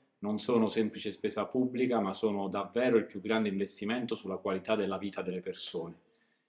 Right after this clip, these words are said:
E alcune cose abbiamo iniziato a farle proprio grazie a questa nuova consapevolezza. Quando sono diventato ministro, prima del covid, era settembre del diciannove,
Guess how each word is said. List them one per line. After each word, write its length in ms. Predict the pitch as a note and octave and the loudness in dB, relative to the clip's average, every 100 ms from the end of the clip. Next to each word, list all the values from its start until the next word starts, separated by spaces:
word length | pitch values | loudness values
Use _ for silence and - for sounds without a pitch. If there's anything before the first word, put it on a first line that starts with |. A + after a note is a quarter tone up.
| _ | _
E 160 | C3 B2+ | 2 6
alcune 360 | C3 D3+ D3 | 6 6 4
cose 600 | C3 D3+ D3+ B2 A2 - | 6 6 8 8 8 6
abbiamo 380 | - G2+ A#2 A#2 | -4 0 2 4
iniziato 880 | G#2+ G2+ - A#2 A2 G#2+ G2+ - _ _ _ | 2 -2 0 2 4 2 2 0 _ _ _
a 120 | G#2 | -4
farle 520 | - C3+ D3 A#2 G#2 | 4 8 8 8 2
proprio 380 | - A#2 A#2 G#2 | 4 2 6 4
grazie 400 | G#2+ B2+ - A#2 | 6 4 4 0
a 20 | |
questa 280 | - G#2+ G2+ | 0 -2 -2
nuova 260 | G#2+ G2+ G2 | 2 2 2
consapevolezza. 920 | F#2+ G2+ G2 F#2 F#2 F2 F2 - - _ _ _ _ | 0 -2 0 2 2 2 -2 -6 -18 _ _ _ _
Quando 460 | _ A#2 B2 B2+ A2+ | _ -2 4 8 8
sono 240 | A2 G#2+ | 6 0
diventato 540 | G2+ G#2 G#2+ A#2 A2 G#2 | 0 0 0 0 2 2
ministro, 500 | G#2 C3 C3 - G2 | 4 4 4 2 -2
prima 260 | - G#2 | 0 -2
del 180 | G2 F#2 | -2 -4
covid, 440 | - - A2 G2+ F#2+ | 4 8 8 6 -2
era 160 | F#2+ | -4
settembre 480 | - - A#2 A2+ A2 | -6 -4 0 4 4
del 100 | G2 | 2
diciannove, 760 | G2 G2+ G#2 A#2 C3+ B2 G2 | -2 -2 0 4 6 6 2